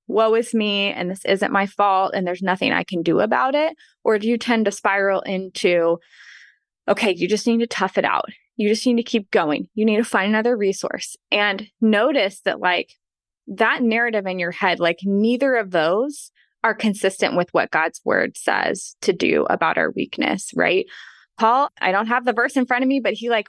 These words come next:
boasts in his weakness, right? Because Christ's strength is made perfect in his weakness. And Paul was saying, "Hey, there's a thorn in my flesh.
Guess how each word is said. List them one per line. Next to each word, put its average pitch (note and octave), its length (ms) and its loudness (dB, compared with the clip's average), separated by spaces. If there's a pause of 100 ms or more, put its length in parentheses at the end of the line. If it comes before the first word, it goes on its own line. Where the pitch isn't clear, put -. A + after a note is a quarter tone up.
(120)
boasts A3 440 0
in G3 140 -4
his G3 240 -4
weakness, - 640 -2
right? E3+ 240 2
Because G3 360 0
Christ's - 580 -2 (300)
strength F#3 360 -2
is - 200 0
made D#3+ 200 -2
perfect - 640 -2
in F3+ 100 2
his E3+ 220 0
weakness. - 560 -2 (560)
And G3+ 260 0
Paul D#4 280 2
was - 160 2
saying, A3+ 180 0
"Hey, A3+ 160 0
there's C#4 240 0
a A3+ 80 0
thorn G#3+ 540 0
in D4 100 2
my C#4+ 160 -2
flesh. - 540 -2